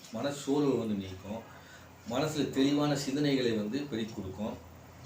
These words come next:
அதுபோக எண்ணத்தினுடைய வெளிப்பாட்டுல உங்களுக்கு என்ன தேவையோ அது சார்ந்த விஷயங்களை அதிகமாக உங்களுக்கு சிந்திப்பதற்கான வலிமையை கொடுக்கும். இதய சம்பந்தமான ஆரோக்கியத்தன்மையை மேம்படுத்தும்,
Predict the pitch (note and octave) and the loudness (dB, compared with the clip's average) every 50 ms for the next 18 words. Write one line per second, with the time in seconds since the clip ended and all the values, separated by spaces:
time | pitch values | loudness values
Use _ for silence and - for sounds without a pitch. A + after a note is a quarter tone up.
0 | - - - - - - - B2 A2+ A2+ G#2+ C3 C3+ C#3 D3 B2+ G#2+ A2+ C3 C#3 | -16 -16 -14 -14 -14 -8 -6 -4 -4 0 2 2 2 2 2 2 2 2 2 2
1 | D3 D3 D3 - C#3 B2+ B2 A#2+ A2+ A2+ A2 A2 G#2 G2+ G2+ G#2 A#2+ C3+ C3+ C3+ | 2 2 0 0 -2 -2 0 -2 0 0 0 0 0 0 0 0 2 2 2 4
2 | - B2+ A#2+ A2+ - - G#2 G#2+ A#2 C#3+ - - B2 B2+ C3 B2 - A2+ A#2 A#2 | 4 2 2 2 -2 -4 -4 -4 -2 -4 -4 -4 -2 -2 0 0 0 0 -2 -2
3 | B2+ D3+ D#3+ D#3+ D3+ - - B2+ B2 B2+ B2+ B2 A#2 B2 B2+ - - A#2 C3+ C3+ | -2 -2 -2 -4 -4 -4 0 4 6 6 6 6 2 0 0 -2 -2 -2 -2 -2
4 | C#3 - C#3 C3+ D3+ D3+ D#3 C#3+ B2+ B2 - - A#2+ A#2 A2 A2 A2 - - G#2 | 0 2 2 2 2 2 0 -2 -2 -2 -2 -2 -4 -4 -4 -4 -4 -4 -4 -4
5 | G#2+ A2 C3+ C3 C3 B2+ B2+ B2 A#2 G#2+ C3+ C3 A#2 A2 A2 G#2+ G#2 - - - | -2 -2 -2 -2 0 0 0 -2 -2 -2 -2 -2 -2 -2 -4 -4 -4 -6 -8 -10
6 | - - - C3 C#3 D3 D3 D3 C#3+ C3+ A#2+ - - A2+ G#2+ G#2 G2 G#2 B2 C3+ | -12 -8 -8 -6 -4 -4 -4 -2 0 -2 -2 0 -2 -4 -4 -2 -2 0 2 2
7 | C3+ C3+ C3 A#2 A2 - - - - - - - - - - - - - - - | 4 4 4 6 6 6 6 6 4 4 2 0 -2 -2 -4 0 4 10 12 12
8 | - - - - - - - - - - - C3+ C#3 D#3 D#3 D#3+ D3+ - C3 B2 | 12 12 12 12 10 8 6 4 2 4 4 6 6 8 8 8 8 6 2 -2
9 | B2 A#2+ A#2+ A#2 A2+ A2+ A2+ A#2 B2 C3 C3 - - - A2 A2+ B2 C3+ C#3 A#2+ | -2 -2 -2 -2 -2 -2 -2 -2 -4 -4 -6 -8 -12 -8 -2 0 2 2 2 2
10 | B2 B2 A#2+ A2+ A2+ A2+ A#2 A2+ G#2+ A2+ A2+ G#2+ G#2 G2 G2 F#2+ - A2+ A#2+ C3 | 2 0 0 0 0 -2 -2 -2 -2 -2 0 0 0 -2 -4 -6 -8 -8 -8 -8